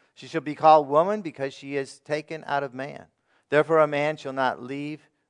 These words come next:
or man shall leave his father and his mother and hold fast to his wife, and they shall become one flesh. And the man and his wife were both naked and were not ashamed." And so these verses in Genesis, we've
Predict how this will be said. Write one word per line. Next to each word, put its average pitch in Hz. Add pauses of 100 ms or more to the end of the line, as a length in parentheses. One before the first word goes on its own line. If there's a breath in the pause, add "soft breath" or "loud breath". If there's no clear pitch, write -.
or 113
man 123
shall 185
leave 120
his 120
father 123
and 131
his 127
mother 110
and 104
hold 107
fast 117
to 123
his 110
wife, 92 (420)
and 113
they 117
shall 113
become 104 (140)
one 101
flesh. - (340)
And 110
the 107
man 113
and 117
his 117
wife 104
were 107
both 107
naked 117
and 98
were 104
not 98 (360)
ashamed." 101 (920)
And -
so 160
these 196
verses 180
in 180
Genesis, 139
we've 131